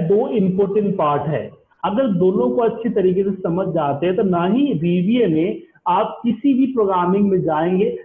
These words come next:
लिखने का तरीका सेम होगा, लेकिन ये दो चीज समझ में आ गया तो समझिए कि आप आधी प्रोग्रामिंग सीख गए।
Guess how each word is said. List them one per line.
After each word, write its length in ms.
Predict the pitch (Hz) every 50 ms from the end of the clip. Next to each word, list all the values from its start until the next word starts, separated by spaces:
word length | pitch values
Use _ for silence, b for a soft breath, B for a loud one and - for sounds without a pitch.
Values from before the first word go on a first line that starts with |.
| B B 196
लिखने 380 | 226 247 254 269 262 285 302
का 120 | 254 285 277
तरीका 440 | 277 240 214 226 220 214 220 214
सेम 260 | 214 214 208 196 190 185
होगा, 200 | 185 185 196 185
लेकिन 260 | 190 185 190 196 190
ये 380 | 196 208 233 - - - 226
दो 180 | 165 185 190 196
चीज 200 | 190 202 226 202
समझ 240 | - - 175 185 202
में 160 | 214 214 214
आ 120 | 202 202
गया 260 | 208 202 208 214 226 254
तो 380 | 262 - - - - - 247 226
समझिए 360 | - 220 202 185 175 202 202
कि 80 | 233
आप 200 | 226 202 208 208 208
आधी 260 | 185 165 165 165 196
प्रोग्रामिंग 480 | 196 180 180 170 160 165 151 156 175 196
सीख 340 | - - - 131 123 120 120
गए। 120 | 127 123